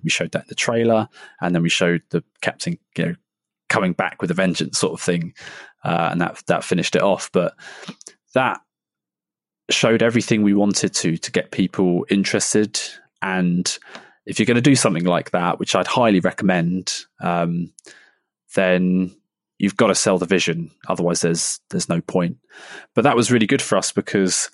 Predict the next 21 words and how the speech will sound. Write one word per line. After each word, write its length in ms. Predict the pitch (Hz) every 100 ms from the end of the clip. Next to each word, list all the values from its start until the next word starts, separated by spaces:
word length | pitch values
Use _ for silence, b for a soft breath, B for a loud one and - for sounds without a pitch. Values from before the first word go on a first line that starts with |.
| b b b -
you 80 | 104
know, 80 |
we 160 | 92 110
were 80 | 101
always 260 | 104 95
planning 320 | - 98 90 85
to 60 |
self-publish, 720 | - 90 - 107 - 80 - -
but 220 | 82 - _ _ _ _ _ - -
that 160 | 113
was 100 | 110
successful 540 | - - - 98 - 82
enough 300 | 85 80 -
that 100 | 90
we 140 | 92
had 280 | 85 92 -
publishers 480 | - 95 92 92 85
start 280 | - 90 -
to 100 | 82
approach 380 | - 95 82 139
us. 460 | 139 - - -